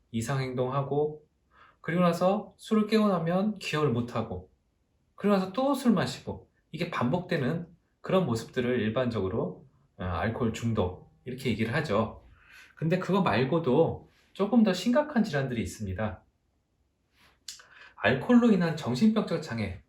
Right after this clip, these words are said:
이게 이제 조금 심한 거고요. 아, 제가, 어, 한방 신경정신과다 보니까, 어, 정신병적 장애를 처음 소개를 드리는데 이거보다 조금 더 생명이 위급한 증상들도 있습니다.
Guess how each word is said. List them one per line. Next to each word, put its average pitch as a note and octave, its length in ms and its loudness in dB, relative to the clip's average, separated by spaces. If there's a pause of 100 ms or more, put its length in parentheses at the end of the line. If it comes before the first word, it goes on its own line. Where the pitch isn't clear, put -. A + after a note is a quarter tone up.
이게 C3+ 340 0
이제 C#3+ 160 -4
조금 D3 240 -6
심한 F3+ 340 0
거고요. A#2 560 0 (420)
아, F#2+ 340 -8 (420)
제가, C#3 680 -2 (140)
어, G2+ 200 -4
한방 E3 340 -2
신경정신과다 D#3 800 2
보니까, C3+ 680 -4
어, G2+ 220 -8
정신병적 C3+ 480 -4
장애를 A2 420 -4
처음 C#3+ 240 -6
소개를 C3+ 440 -4
드리는데 G#2+ 580 -4 (320)
이거보다 E3+ 460 2
조금 A3 340 2
더 F#3 140 6
생명이 A3+ 400 6
위급한 F#3 400 2
증상들도 A#2+ 420 -2
있습니다. F2+ 540 -8